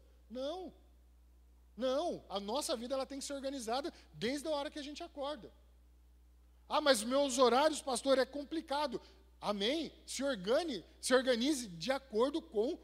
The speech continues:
o seu horário. Eu trabalhei,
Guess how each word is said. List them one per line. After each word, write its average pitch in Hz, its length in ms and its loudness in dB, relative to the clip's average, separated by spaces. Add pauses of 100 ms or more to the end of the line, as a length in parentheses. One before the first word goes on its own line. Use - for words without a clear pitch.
(140)
o 269 80 -12
seu 214 240 0
horário. 311 460 -6 (1120)
Eu 156 80 -12
trabalhei, 262 840 0